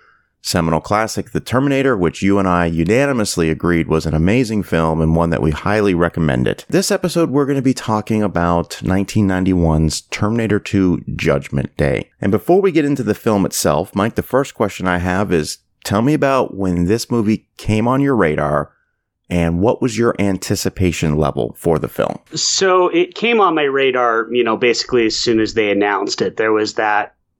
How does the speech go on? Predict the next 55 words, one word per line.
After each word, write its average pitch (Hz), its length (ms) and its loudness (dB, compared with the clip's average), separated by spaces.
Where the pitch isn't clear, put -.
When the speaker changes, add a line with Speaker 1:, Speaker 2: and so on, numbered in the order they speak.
Speaker 2:
fantastic 123 1160 -4
teaser 107 400 -4
trailer 95 640 -2
of 92 540 -4
the, 95 360 0
the 110 140 -2
Terminator 104 640 0
basically 95 500 0
being 92 400 0
built 98 580 -2
and, 117 320 0
uh, 107 160 0
the 107 100 -2
T 123 200 0
eight 104 120 -2
hundred 98 300 -4
basically 101 360 -2
being 98 280 -2
built. 101 320 0
And 113 180 0
so, 127 300 4
you 202 100 2
know, 151 160 2
and 143 100 0
I 160 180 2
had 160 120 0
already 127 380 -2
loved, 117 340 -2
as, 110 220 -4
as 110 120 -8
people 113 400 -4
who 113 120 -2
listened 110 300 0
to 104 40 -2
the 98 60 -4
last 110 320 -2
episode - 260 -8
know, 92 240 -2
you 110 60 0
know, 113 100 2
I 131 140 0
saw 120 320 0
Terminator 107 640 -2
opening 101 360 0
weekend 98 360 -2
in 87 80 -4
the 90 80 -6
theater 107 420 0
and, 95 180 -4
and 98 200 -2
had 110 160 -2
loved 113 380 0
that 101 240 0
movie 92 300 -6
for 95 520 -2